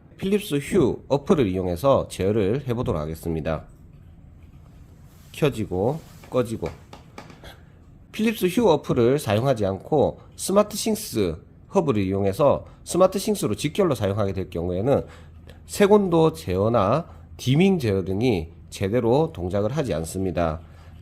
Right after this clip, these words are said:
자, 색온도 제어를 휴에서 해보도록 하겠습니다. 그래도 휴에서는 조금은 괜찮게 되는 걸 확인할 수가 있습니다. 그리고 밝기 제어도 확인을 해보겠습니다.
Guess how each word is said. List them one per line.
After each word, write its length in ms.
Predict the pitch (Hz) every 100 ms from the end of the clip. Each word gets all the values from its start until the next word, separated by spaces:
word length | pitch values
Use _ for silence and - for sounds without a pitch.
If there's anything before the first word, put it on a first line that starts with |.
| -
자, 640 | - 78 69 69 69 69 78 - -
색온도 440 | - - 170 170 139
제어를 320 | 123 123 139
휴에서 560 | 120 220 131 90 92 147
해보도록 380 | 120 98 98
하겠습니다. 600 | 87 92 87 85 80 76 78 - - - - - - - - - - - - - - - - - - -
그래도 500 | - 104 104 170 175 -
휴에서는 640 | - 254 156 107 123 92
조금은 720 | - 120 143 143 117 156 196 - - -
괜찮게 920 | - 87 85 143 131 - 104 104 147
되는 360 | - 82 82 85
걸 280 | 113 92 90
확인할 320 | 120 113 101
수가 260 | 95 87 73
있습니다. 600 | 73 80 80 78 71 82 - - -
그리고 380 | - 113 160 160
밝기 420 | 131 160 - 123
제어도 640 | 92 85 80 78 90 139
확인을 300 | 131 120 85
해보겠습니다. 680 | 78 76 80 - - 78 -